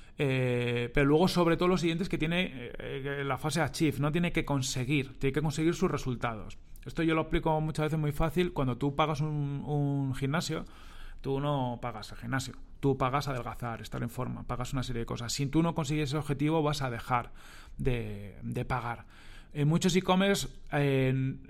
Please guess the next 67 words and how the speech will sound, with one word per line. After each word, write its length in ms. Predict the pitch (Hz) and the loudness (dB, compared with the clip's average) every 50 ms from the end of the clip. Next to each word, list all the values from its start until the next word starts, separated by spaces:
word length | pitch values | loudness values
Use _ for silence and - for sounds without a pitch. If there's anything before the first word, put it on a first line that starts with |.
| - - | -12 -6
nos 220 | - 156 151 147 151 | 0 0 2 4 4
olvidamos 420 | 151 156 143 139 143 156 180 190 | 4 6 6 6 6 6 6 6
de 60 | 185 | 6
lo 80 | 170 147 | 6 4
que 80 | 151 143 | 4 2
pasa 200 | 139 151 147 151 | 2 0 0 0
después 220 | 135 - 151 135 | 0 0 0 0
de 60 | 131 | 0
la 120 | 123 127 123 | 0 0 0
compra, 360 | 180 202 208 - 143 131 131 | 0 2 2 4 4 2 2
pero 100 | 127 123 | 0 -2
si 140 | 107 120 127 | -2 0 0
yo 140 | 127 135 | 2 2
te 80 | 135 147 | 4 4
vendo 200 | 151 156 160 160 160 | 2 2 2 0 0
un 80 | 156 | 0
producto, 440 | 139 156 156 151 156 151 - - 156 | 2 2 4 4 2 2 4 4 4
imagínate 760 | 151 147 147 147 165 156 151 147 151 156 156 151 156 156 156 | 4 4 2 0 0 0 0 2 4 4 6 8 8 6 6
unas 260 | 151 151 156 156 151 - | 4 2 0 0 0 0
pastillas 380 | - 151 127 - 156 151 151 151 | 0 -2 -2 0 2 2 2 2
para 160 | 151 151 147 | 4 4 4
adelgazar, 500 | 143 143 139 147 143 - 175 220 - - - - - - - - - - - - - - - | 4 4 2 0 0 0 0 0 -2 -6 -10 -12 -12 -12 -12 -12 -12 -12 -12 -12 -12 -4 0
eh, 360 | 151 131 127 123 120 120 117 - | 0 2 2 2 0 -2 0 0
y 80 | 147 151 | 0 2
tú 140 | 151 156 | 2 2
no 80 | 156 160 | 4 4
adelgazas, 540 | 160 160 151 147 175 - - 180 196 208 - | 4 4 4 4 2 2 2 2 0 2 0
pues 120 | - 127 - | -2 -2 0
tú 80 | 196 | 0
no 120 | 190 160 135 | 2 2 0
me 80 | 120 | 0
vas 120 | 117 113 113 | -2 -4 -4
a 40 | |
volver 280 | 117 117 110 107 107 104 | -4 -4 -4 -4 -4 -6
a, 240 | 104 104 107 107 - - | -6 -6 -8 -8 -8 -6
a 100 | 120 123 | -6 -6
comprar. 460 | - 120 117 107 120 113 110 104 - - - - | -4 -4 -4 -4 -6 -6 -8 -10 -12 -14 -14 -10
Entonces, 260 | - - 147 123 - - | -4 -2 -2 -2 2 2
el 140 | 156 147 | 2 2
pensar 560 | 147 147 147 139 131 131 135 175 185 180 160 147 | 4 4 4 4 4 4 6 8 10 10 10 8
en 140 | 139 139 | 4 0
qué 200 | 135 - 175 180 185 | 0 2 2 4 4
le 180 | 185 196 190 | 4 2 2
pasa 240 | 190 196 190 - 180 | 2 2 2 2 4
al 80 | 180 180 | 4 4
usuario 400 | 175 - - 190 190 175 160 151 | 4 4 4 4 4 4 4 2
más 180 | 156 165 - | 0 0 -2
allá 200 | 165 165 165 165 | -2 -2 0 0
de 100 | 160 160 | 2 4
la 120 | 156 147 147 | 4 4 4
venta 280 | 156 170 165 - - | 4 4 2 2 0
y 60 | 131 131 | 0 0
cómo 300 | - 151 151 160 160 - | 0 0 0 0 0 0
puedo, 460 | - 165 165 160 165 151 135 - - | 0 0 2 2 2 0 0 -4 -8
eh, 140 | - 143 143 | -8 -8 -2
acompañarle 880 | - 156 147 147 147 147 139 143 143 135 135 143 156 170 175 151 143 127 | 0 0 2 4 4 2 4 4 2 2 2 2 0 0 0 0 0 -2
para 120 | 123 131 | -2 -2
que 100 | 120 127 | -4 -4
consiga 340 | 123 127 127 - 135 151 165 | -2 -2 -2 -2 0 0 0
sus 180 | 151 156 170 160 | 0 0 0 -2
objetivos, 580 | 156 - - 127 127 - 165 160 147 139 135 | 0 0 -2 0 0 2 2 2 2 2 0
para 200 | 131 135 127 123 | 0 -2 -2 -2
que 60 | 113 127 | 0 0
luego 220 | 127 135 143 165 | 0 2 2 2
me 80 | 170 165 | 4 4
adopte 380 | 147 143 143 156 147 - 170 - | 4 4 4 2 2 0 0 0
como, 320 | - 147 147 135 135 135 | 2 2 0 0 -2 -4